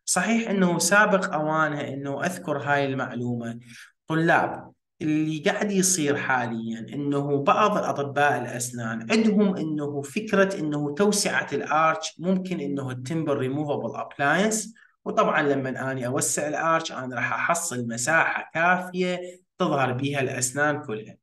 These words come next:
لكن هاي التوسعة مو بأي عمر، يعني ما ممكن مراجع عمره واحد وعشرين سنة أجي أنا أوسع له الآرش،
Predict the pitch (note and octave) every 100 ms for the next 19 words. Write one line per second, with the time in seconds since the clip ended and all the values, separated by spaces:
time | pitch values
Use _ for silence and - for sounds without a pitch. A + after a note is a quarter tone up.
0 | _ - _ - D3+ D3+ D3 C#3 D#3+ G#3+
1 | G#3+ - G3+ G#3+ - - D#3+ A3 C4 -
2 | D#3+ C#3+ C#3 C3+ C3 B2+ A#2 B2 C#3 G#3
3 | B3 A3 - F#3+ D#3+ D3 D#3+ E3 D3+ -
4 | C#3+ C#3 C3+ C3+ B2+ B2+ A#2+ B2+ C3+ E3
5 | D#3+ D3 C3 B2 C3+ B2+ B2+ A#2 B2 A#2+
6 | - - B2 - - - - -